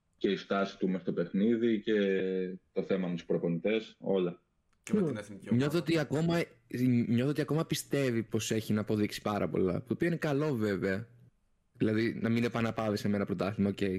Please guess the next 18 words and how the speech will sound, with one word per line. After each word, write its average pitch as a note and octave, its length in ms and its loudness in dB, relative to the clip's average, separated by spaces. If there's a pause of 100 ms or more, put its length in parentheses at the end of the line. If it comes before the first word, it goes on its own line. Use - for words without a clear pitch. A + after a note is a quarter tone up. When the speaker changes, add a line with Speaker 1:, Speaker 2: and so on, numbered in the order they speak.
(240)
Speaker 3:
ειδικά G2+ 280 0
άμα G#2+ 120 0
θες G#2 180 -2
να G2 100 0
πας G2 200 -4
σε - 80 -2
τέτοιο F#2+ 400 0 (120)
level. F#2+ 260 0 (800)
Αλλά, C#3 260 0 (100)
αλλά E3 240 2
νιώθω F#3 180 2
ότι G3+ 100 0
το G3 60 0
κάνει G3+ 200 2
λίγο G3+ 460 2 (380)
forced, A#2+ 560 0
λίγο B2 460 2
σαν A2 920 0